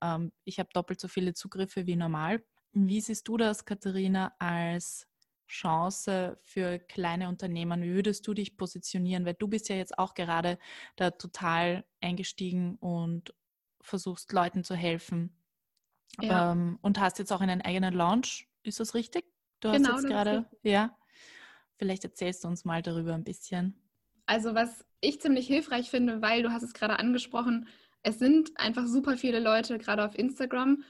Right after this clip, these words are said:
Speaker 2: aber es sind halt genauso viele Leute gerade auf Instagram, die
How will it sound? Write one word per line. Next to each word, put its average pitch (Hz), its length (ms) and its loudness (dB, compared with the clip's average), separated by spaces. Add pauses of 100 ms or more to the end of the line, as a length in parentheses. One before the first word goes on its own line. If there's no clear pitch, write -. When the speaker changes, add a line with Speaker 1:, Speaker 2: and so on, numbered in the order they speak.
(180)
Speaker 2:
aber 226 160 2
es 240 60 2
sind 269 180 4
halt 233 140 2
genauso 233 360 4
viele 240 240 2
Leute 226 340 4
gerade 220 240 0
auf 220 120 -4
Instagram, 220 640 0 (340)
die 220 440 2